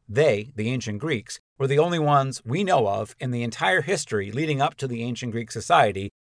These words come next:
that used language as a tool. Humans had been talking for tens of thousands of years. Words and language had been used as a simple but powerful tool to communicate by all humans.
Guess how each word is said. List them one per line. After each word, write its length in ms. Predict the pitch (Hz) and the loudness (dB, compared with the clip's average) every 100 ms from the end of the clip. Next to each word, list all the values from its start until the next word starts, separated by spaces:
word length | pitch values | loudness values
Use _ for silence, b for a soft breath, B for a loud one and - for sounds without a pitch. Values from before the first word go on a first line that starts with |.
| _ - | _ -2
that 160 | 123 117 | -2 0
used 320 | 151 175 135 | -4 -4 0
language 480 | 123 120 117 113 - _ | 2 2 -2 -4 -10 _
as 200 | 117 110 | 0 0
a 80 | 104 | -2
tool. 480 | - 170 123 87 - _ _ _ _ _ _ _ _ | -10 -8 -4 -6 -8 _ _ _ _ _ _ _ _
Humans 360 | - 226 240 165 | -2 0 0 0
had 100 | 143 | 2
been 140 | 135 | 2
talking 420 | - 170 156 135 | 2 2 2 0
for 140 | 120 120 | -6 -6
tens 300 | 131 139 117 | -4 -2 -2
of 120 | 117 | 0
thousands 360 | 123 117 98 92 | 2 0 -2 -8
of 120 | 101 | -4
years. 380 | 143 92 90 - _ _ - | -4 -4 -8 -20 _ _ -4
Words 260 | 123 135 131 | 0 2 0
and 100 | 113 | 0
language 400 | 107 110 120 110 | 0 0 -4 -2
had 160 | 110 | 0
been 160 | 113 110 | 0 -2
used 300 | 98 104 - | -4 -6 -6
as 160 | 107 | -4
a 80 | 113 | -4
simple 400 | 101 226 233 165 | 0 0 0 0
but 160 | 107 - | -2 -4
powerful 460 | 151 185 160 120 | 4 6 6 0
tool 400 | 110 113 107 110 - | -4 -6 -6 -8 -8
to 180 | 135 | -8
communicate 640 | - 151 196 151 - 101 - _ _ | -6 -2 0 -2 -2 -4 -4 _ _
by 120 | 170 | -2
all 240 | 196 208 165 | 2 4 4
humans. 480 | 107 85 80 85 | 0 -8 -12 -18